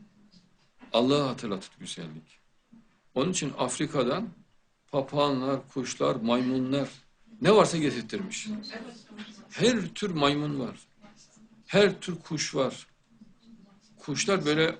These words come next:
adeta ülke gibi yani. Binlerce kuş çeşidi. Cıvıl cıvıl cıvıl ötüyorlar.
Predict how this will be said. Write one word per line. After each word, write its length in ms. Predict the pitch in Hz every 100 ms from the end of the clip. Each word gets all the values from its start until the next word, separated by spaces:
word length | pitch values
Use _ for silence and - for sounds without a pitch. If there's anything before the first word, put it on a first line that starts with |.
| -
adeta 580 | 131 143 151 185 175 -
ülke 320 | 139 139 170
gibi 280 | 170 117 95
yani. 260 | 87 82 80 - _ - - _ 196 - - 240 - - _ _ -
Binlerce 540 | 156 156 170 190 175
kuş 200 | - 127
çeşidi. 460 | - - - 92 -
Cıvıl 400 | - 165 156 139
cıvıl 300 | 147 151 139
cıvıl 260 | 147 143
ötüyorlar. 480 | 135 127 135 117 104